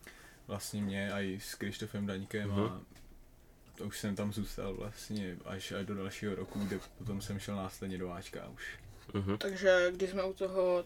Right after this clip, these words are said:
Speaker 3: trenéra Tomáše Janotky, jak ty na něho vzpomínáš
Speaker 1: Já
Speaker 3: a
Speaker 1: na něho
Speaker 3: celkově?
Speaker 1: ve-, velmi dobře na něho vzpomínám, protože myslím, že to je jeden z trenérů, co mi dal, nechci nikdy jako vypichovat jednoho, prostě, že by to bylo, eh, nefér vůči ostatním, ale trenér Janotka mi dal fakt strašně moc do té kariéry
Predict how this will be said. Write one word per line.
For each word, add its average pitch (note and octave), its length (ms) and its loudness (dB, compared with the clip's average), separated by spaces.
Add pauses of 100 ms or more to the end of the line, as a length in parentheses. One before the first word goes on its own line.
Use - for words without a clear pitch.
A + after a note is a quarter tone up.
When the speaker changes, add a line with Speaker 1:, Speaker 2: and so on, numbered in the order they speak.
(100)
Speaker 3:
trenéra F#3 440 0
Tomáše F#3+ 420 -2
Janotky, F#3 400 -2
jak F#3 180 4
ty F#3+ 120 0
na F3+ 120 0
něho F3 400 0
vzpomínáš E3 720 -2
Speaker 1:
Já G#2 180 4
Speaker 3:
a - 40 2
Speaker 1:
na - 80 0
něho - 120 2
Speaker 3:
celkově? E3+ 460 2
Speaker 1:
ve-, A2 260 4
velmi A#2 320 6
dobře A2+ 280 4
na A#2 100 6
něho A2 120 2
vzpomínám, G#2+ 540 2
protože A2 220 4
myslím, A2 280 2
že A2 60 2
to A2+ 80 2
je A2 60 6
jeden A2 340 4
z - 120 -8
trenérů, A2 400 2
co A2+ 120 -4
mi A2 80 2
dal, G#2+ 220 0 (360)
nechci A2 300 4
nikdy A2 220 6
jako A2 200 4
vypichovat G#2+ 500 2
jednoho, G2+ 400 2
prostě, G#2 360 -2
že G#2 60 -2
by G#2 100 0
to G2 120 -4
bylo, G2+ 380 0 (540)
eh, G2+ 280 2
nefér G#2 300 2
vůči G2+ 260 -2
ostatním, G#2 520 0
ale G2 220 2
trenér G#2 300 0
Janotka G2+ 360 0
mi G2+ 120 2
dal F#2+ 120 -2
fakt G2+ 220 -2
strašně G#2 460 -2
moc G2 200 0
do G#2 100 0
té G2 160 0
kariéry G#2 600 2